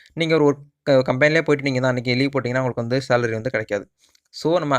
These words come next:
ஆக்டிவ் இன்கம் வந்து பாசிவ் இன்கம்க்கு மாறணும். பாசிவ் இன்கம்னா என்னன்னு வந்து பாத்தீங்கன்னா,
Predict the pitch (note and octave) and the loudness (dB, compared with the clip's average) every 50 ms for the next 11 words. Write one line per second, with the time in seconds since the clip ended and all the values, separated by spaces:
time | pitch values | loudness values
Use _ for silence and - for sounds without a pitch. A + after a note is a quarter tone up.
0 | - - - - D3 D#3 D#3 - F#3 E3+ D3+ C3+ C#3 B2+ A#2+ A#2+ B2+ C#3+ E3+ E3+ | -2 -2 -2 -2 -2 -2 -2 -2 0 0 0 2 0 2 2 0 0 0 0 0
1 | C#3 C3 C3 - D3 C#3+ B2 A2 A#2 G#2+ A2 C3+ C3+ A2+ A2+ A#2 A#2+ A#2+ A2+ A2+ | 0 0 0 0 -2 -4 -2 -4 -6 -6 -4 -4 -4 -2 -2 -2 -2 -4 -6 -8
2 | - _ - - _ _ _ _ E3+ F3 G3 G3+ - G#3+ G3 F3+ D#3+ D#3 D3+ C#3+ | -10 _ -20 -20 _ _ _ _ 0 0 0 0 0 -2 -2 -2 -2 -2 -2 -2
3 | D3 D3 C#3 C3 C3+ C3+ C3 B2+ A#2+ A2+ C3+ C3+ C3 - A#2+ A2+ A2 A2 B2 | 0 0 0 2 0 0 0 0 -2 -2 -2 -2 0 -2 -2 -4 -2 0 0